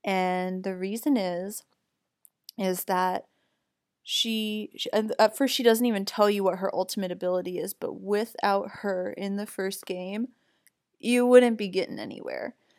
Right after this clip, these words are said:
She becomes pivotal, pivotal to the plot. She becomes the main character's best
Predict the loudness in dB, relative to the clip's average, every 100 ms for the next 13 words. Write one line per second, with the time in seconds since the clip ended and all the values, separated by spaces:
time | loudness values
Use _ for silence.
0 | _ -8 -6 -4 -4 -4 -4 -6 2 4
1 | 4 4 4 4 0 0 2 2 2 2
2 | 0 -2 -4 -6 2 4 6 4 0 _
3 | _ _ _ -6 -4 -4 -4 -2 -2 -4
4 | -4 -2 -2 -6 -6 -2 -2 -2 -6 -6
5 | -6 -6 -2 -2 -2